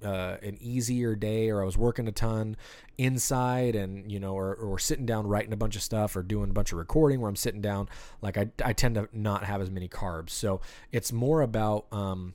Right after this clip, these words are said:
matching carbs to my output levels, keeping protein high, keeping fat moderately high. And then, uh, as far as supplements go,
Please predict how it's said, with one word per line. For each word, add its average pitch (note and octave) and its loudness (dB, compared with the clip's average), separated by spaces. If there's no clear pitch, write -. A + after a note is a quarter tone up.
matching A2 0
carbs G#2+ 4
to G#2 0
my G2 0
output A2 10
levels, A2+ 2
keeping G#2+ 0
protein A#2 6
high, G#2+ 0
keeping G#2 -6
fat G2+ -4
moderately G2+ -2
high. F#2+ -4
And G2+ -4
then, G2 -2
uh, F#2+ -4
as A2 -6
far A#2 2
as G#2+ -2
supplements A#2 0
go, A2 0